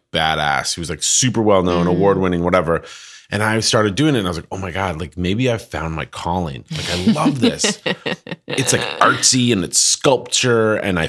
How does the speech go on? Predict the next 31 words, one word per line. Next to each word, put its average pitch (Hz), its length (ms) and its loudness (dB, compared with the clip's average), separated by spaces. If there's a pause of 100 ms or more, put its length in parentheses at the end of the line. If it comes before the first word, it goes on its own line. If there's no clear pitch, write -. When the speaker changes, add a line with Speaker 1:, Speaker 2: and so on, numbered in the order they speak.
(140)
Speaker 1:
fucking 87 400 0
love 80 320 -2
bread 123 340 2
'cause 104 120 -4
I'm 87 100 -2
a 82 40 -4
fat 120 260 0
kid 117 220 0
who 104 80 0
wants 90 180 -4
to 95 80 -6
eat 92 60 -4
more 85 120 -4
butter. 113 440 0 (520)
And 117 180 2
so 127 260 4
the 110 100 4
first 123 420 0
thing 131 120 0
that 117 60 0
we 110 120 2
made 117 240 2
was, 98 160 0
like, 92 220 0
you 139 60 0
know, 101 120 2
just 87 180 -2
kind 110 140 0
of 87 60 -2
a 85 80 0
standard, 104 680 0